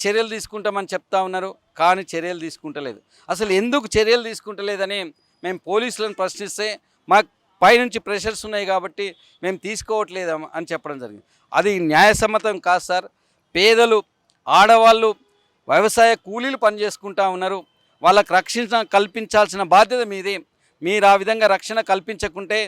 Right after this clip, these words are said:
వాళ్ళు పనులు మాసే-, మానేసుకొని ఈరోజు అర్ధాకలితో అలమటిస్తున్న సమస్య అక్కడ తీవ్రంగా ఉంది. తక్షణమే మీరు మొత్తం ఎంక్వైరీ చేసి ఛార్జ్‌షీట్‌ను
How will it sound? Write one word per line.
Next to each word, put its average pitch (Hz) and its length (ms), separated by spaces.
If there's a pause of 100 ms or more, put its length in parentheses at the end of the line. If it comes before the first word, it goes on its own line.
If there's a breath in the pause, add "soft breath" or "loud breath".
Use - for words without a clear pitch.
(340)
వాళ్ళు 202 200 (140)
పనులు 240 320
మాసే-, 208 320 (100)
మానేసుకొని 196 640 (420)
ఈరోజు 190 380 (120)
అర్ధాకలితో 214 680
అలమటిస్తున్న 190 560 (100)
సమస్య 214 320 (320)
అక్కడ 180 180 (100)
తీవ్రంగా 185 520
ఉంది. 175 180 (500 soft breath)
తక్షణమే 233 500 (520)
మీరు 214 280 (320)
మొత్తం 226 240 (120)
ఎంక్వైరీ 226 480
చేసి 208 280 (540)
ఛార్జ్‌షీట్‌ను 233 580